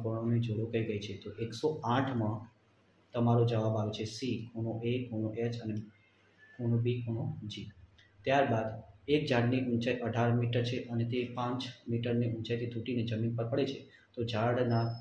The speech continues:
થડની તૂટેલ છેડો કેટલા અંતર હશે? તો એકસો નવમાં તમારો જવાબ આવે છે બી, બાર મીટર. કિંમત શોધો, માઇનસ નવ છેદમાં તેર ભાગ્યા માઇનસ સાત અગિયાર.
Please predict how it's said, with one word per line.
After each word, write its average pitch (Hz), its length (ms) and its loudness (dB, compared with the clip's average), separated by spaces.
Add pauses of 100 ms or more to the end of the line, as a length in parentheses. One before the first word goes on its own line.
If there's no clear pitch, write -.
(120)
થડની 117 440 0 (320)
તૂટેલ 127 260 -2
છેડો 113 320 -2
કેટલા 117 320 -2
અંતર 107 240 -2
હશે? 104 140 -6
તો - 120 -8
એકસો - 420 -6
નવમાં 139 500 4
તમારો 113 360 -2 (1500)
જવાબ 117 440 0
આવે 107 200 2
છે 117 180 -6 (200)
બી, 110 240 2 (1200)
બાર 107 260 -2
મીટર. 101 240 -8 (920)
કિંમત 131 240 4
શોધો, 117 220 0
માઇનસ 113 420 2
નવ 120 220 0
છેદમાં 123 340 -2
તેર 127 180 0
ભાગ્યા 113 320 0
માઇનસ 110 280 -2
સાત 110 180 -2
અગિયાર. 107 320 -6